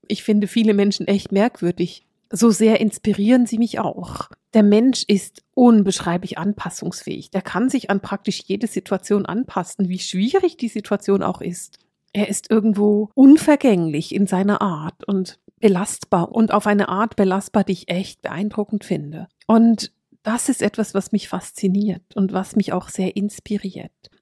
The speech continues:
Und weißt du, wenn ich mir das überlege, dann könnte ich wahrscheinlich meine Arbeit nicht machen, wenn ich nicht durch den Menschen inspiriert wäre.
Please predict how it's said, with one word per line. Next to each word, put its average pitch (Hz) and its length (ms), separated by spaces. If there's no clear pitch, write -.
Und 226 140
weißt - 220
du, 247 80
wenn 208 120
ich 214 140
mir 214 80
das 196 140
überlege, 202 500
dann 185 340
könnte 202 300
ich - 160
wahrscheinlich 190 420
meine 180 240
Arbeit 185 300
nicht 190 220
machen, 175 340
wenn 175 120
ich - 120
nicht 202 220
durch - 140
den 185 120
Menschen 175 320
inspiriert 180 680
wäre. 151 440